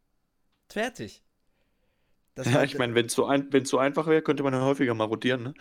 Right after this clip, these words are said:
Speaker 1: Ja,
Speaker 2: Aber,
Speaker 1: aber
Speaker 2: äh,
Speaker 1: das,
Speaker 2: aber
Speaker 1: das
Speaker 2: gut,
Speaker 1: war
Speaker 2: da
Speaker 1: halt
Speaker 2: hat er's halt richtig gemacht. Absolut richtig gemacht.
Speaker 1: Es war halt einfach sein, er hat ja sich da was gedacht und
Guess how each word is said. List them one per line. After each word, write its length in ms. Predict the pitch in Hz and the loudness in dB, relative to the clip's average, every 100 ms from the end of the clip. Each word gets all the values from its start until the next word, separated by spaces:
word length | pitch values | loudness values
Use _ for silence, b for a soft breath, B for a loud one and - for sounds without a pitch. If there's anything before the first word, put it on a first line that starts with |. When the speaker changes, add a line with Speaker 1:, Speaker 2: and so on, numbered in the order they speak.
| - | -8
Speaker 1:
Ja, 240 | 143 143 | -6 -4
Speaker 2:
Aber, 380 | - 160 110 107 | -2 0 2 2
Speaker 1:
aber 140 | 113 113 | 0 -2
Speaker 2:
äh, 100 | 110 | -2
Speaker 1:
das, 140 | 180 | -2
Speaker 2:
aber 100 | - | -2
Speaker 1:
das 80 | - | -4
Speaker 2:
gut, 100 | 120 | -2
Speaker 1:
war 120 | 180 | 0
Speaker 2:
da 140 | 180 | 2
Speaker 1:
halt 20 | 175 | 2
Speaker 2:
hat 100 | 180 | 0
er's 140 | - | -4
halt 160 | 151 127 | -2 0
richtig 260 | 135 120 | -2 -2
gemacht. 340 | 120 101 95 - | -4 -4 -6 -10
Absolut 360 | - 117 - 104 | -10 -8 -6 -8
richtig 240 | 104 107 | -10 -12
gemacht. 200 | - - | -12 -10
Speaker 1:
Es 160 | 160 143 | -8 -6
war 140 | 147 | -6
halt 160 | 160 170 | -4 -6
einfach 320 | 147 147 151 _ _ _ | -10 -10 -14 _ _ _
sein, 480 | - 139 135 139 127 - | -12 -8 -8 -8 -12 -12
er 120 | 127 | -10
hat 180 | 139 - | -10 -6
ja 220 | 135 127 | -6 -6
sich 220 | 113 123 | -12 -14
da 100 | 123 | -12
was 160 | 117 - | -14 -14
gedacht 460 | 107 120 196 - | -12 -12 -12 -18
und 160 | - 123 | -18 -18